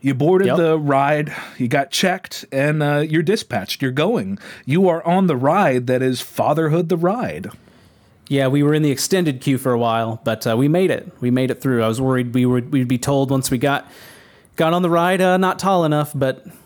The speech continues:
Speaker 2: you know, we made it work. So, so here we are on the
Speaker 1: <laughs> Oh,
Speaker 2: other
Speaker 1: yeah.
Speaker 2: side of it. It's, it's incredible. I didn't think you could love anyone or anything this much, but I certainly do. Um, people have asked me, they're close to me,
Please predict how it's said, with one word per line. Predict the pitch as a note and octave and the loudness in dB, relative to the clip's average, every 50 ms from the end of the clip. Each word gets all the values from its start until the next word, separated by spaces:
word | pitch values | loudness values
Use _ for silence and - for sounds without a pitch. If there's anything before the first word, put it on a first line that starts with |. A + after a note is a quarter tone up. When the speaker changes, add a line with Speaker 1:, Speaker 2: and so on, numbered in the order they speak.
| _ _ _ _ _ | _ _ _ _ _
Speaker 2:
you | - C#3+ | -2 0
know, | D#3 | 2
we | D#3+ F3 | 2 2
made | F3 G3 G#3 G#3+ | 2 2 2 2
it | A3 | 2
work. | A3+ A#3+ B3+ A3+ F#3 - - | 2 2 0 0 -2 -6 -10
So, | - - - D#3 D3 - - - - | -10 -4 -2 0 0 0 -2 -4 -6
so | - - D3 | -4 -2 0
here | D3+ F3 F3 | 0 2 2
we | D#3+ D3+ | 2 2
are | D3+ D3 D3+ D3+ D3 | 2 2 2 2 2
on | C3+ | 2
the | B2+ - | 2 2
Speaker 1:
<laughs> | |
Oh, | - | 0
Speaker 2:
other | - - G2+ | 0 0 0
Speaker 1:
yeah. | - - | -2 0
Speaker 2:
side | C#3+ C#3 C#3 C#3 C#3 | 0 0 0 0 0
of | C#3 C3 C3+ | -2 -2 -4
it. | C3 - | -6 -6
It's, | - B2+ - - - - - - - - _ _ _ _ | -8 -10 -10 -10 -14 -16 -16 -20 -20 -20 _ _ _ _
it's | - D#3 D3+ - | -4 -4 -2 -2
incredible. | D#3+ D3+ - D#3+ D3 C3 B2 A2+ A#2 A2+ G#2+ - - - | -2 -4 -2 -2 -2 -2 -2 -2 -2 -4 -4 -6 -8 -6
I | A#2+ C3 C#3 C#3+ C#3+ C#3+ C#3+ | -4 -2 0 0 0 0 0
didn't | C#3 C#3 F#3 F#3 G3 F#3+ F3 E3+ D#3+ | 0 0 -2 -2 -2 -4 -4 -4 -4
think | - F3 D3+ - | -4 -4 -4 -4
you | D3+ | -6
could | - - C3+ | -6 -4 -4
love | C3 C3+ C3+ C3+ C3 C3 C3 B2 B2+ | -2 0 0 0 0 0 -2 -4 -4
anyone | - B2+ C3 C3 B2+ B2+ B2+ B2 | -4 -2 -2 0 0 0 -2 -2
or | A#2 A2+ | -2 -2
anything | A#2 A#2 A2+ A2+ B2 A#2 A2+ | -2 -4 -4 -4 -6 -6 -6
this | A2+ G#2+ - - | -6 -6 -6 -6
much, | A#2 G#2+ G#2 - - - | -6 -8 -8 -8 -8 -6
but | B2 | -4
I | A#2+ A#2+ | -2 -2
certainly | A#2+ - C#3 C3+ B2+ A#2+ B2 A#2 A2 | -2 -2 -4 -4 -4 -2 -4 -4 -4
do. | A#2 A2+ A2 A2 A2 G#2+ - - - - - - | -4 -4 -4 -6 -6 -8 -12 -16 -20 -20 -14 -8
Um, | - B2+ B2 A#2 A2+ A2 G#2+ A#2 - - D#3 - | -4 -4 -2 -2 -2 -4 -6 -6 -8 -12 -12 -8
people | - F3+ F3 - E3 D#3+ | -6 -6 -4 -2 0 0
have | D3+ C3 | 0 0
asked | D3 C#3+ D3+ - - - | 0 -2 -2 -4 -4 -4
me, | C#3+ C3+ C3 C#3 C#3 | -4 -4 -2 -2 -2
they're | B2+ C3 B2+ A#2+ | -2 -2 -2 -4
close | - - F3+ F#3 E3+ - - | -4 -2 -2 -2 -2 -2 -4
to | D#3 | -6
me, | C3+ C3+ C3 C3 B2+ | -6 -4 -4 -6 -8